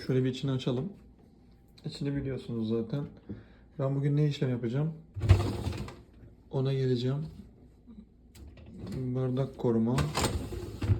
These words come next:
sepetler vesaire falan var. Şunu bir indirelim. Bunu da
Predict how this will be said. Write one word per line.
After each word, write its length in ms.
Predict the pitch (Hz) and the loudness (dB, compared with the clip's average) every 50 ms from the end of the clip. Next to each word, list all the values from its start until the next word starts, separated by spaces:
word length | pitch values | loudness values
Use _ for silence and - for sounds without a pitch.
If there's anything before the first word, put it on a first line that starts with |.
| - - - - - - - - - - - - - - - - - - - - - - - - - - - - - - | 0 -4 -12 -12 -8 -4 -4 -4 -2 -2 2 8 10 10 10 10 8 4 2 -4 -6 -10 -10 -12 -14 -14 -14 -14 -12 -8
sepetler 640 | - - - 143 - - 131 127 - 127 131 135 135 | -4 0 0 2 2 2 0 0 0 0 0 0 2
vesaire 400 | 135 131 - - 135 131 127 127 | 0 -2 0 -2 -2 0 -2 -2
falan 460 | 123 127 131 123 120 131 127 113 110 | -4 -4 -4 -2 -2 -2 -2 -2 -2
var. 140 | 120 135 156 - - - - - - - - - - - - - | -2 0 0 0 0 0 -2 -10 -12 -12 -10 -10 -10 -12 -12 -8
Şunu 180 | - 127 127 127 | -6 -4 -4 -4
bir 60 | 131 | -2
indirelim. 520 | 127 127 123 131 135 131 120 131 147 147 - - - - - - - - - - - - - - - - - - - - - - - - - - - - - - - - - - - - - - - - - - - - - - - - - - - - - - - - - - - - - - - - - - - - - - - - - - - - - - - - 226 | -2 -2 -2 -2 -2 -2 -2 -2 -4 -6 -8 -12 -20 -20 -20 -6 0 4 8 8 8 8 6 4 -2 -4 -6 -6 -8 -8 -8 -8 -8 -8 -8 -8 -10 -12 -14 -16 -18 -20 -20 -20 -20 -20 -20 -20 -20 -20 -20 -20 -16 -14 -14 -14 -14 -14 -16 -20 -20 -20 -20 -20 -20 -20 -20 -20 -20 -20 -20 -20 -20 -20 -20 -20 -20 -20 -20 -20 -20 -20 -18 -16 -14 -14 -12 -14 -2 2 4
Bunu 360 | 170 127 131 147 151 156 147 | 4 4 6 6 6 6 6
da 260 | 143 147 151 156 | 6 6 6 6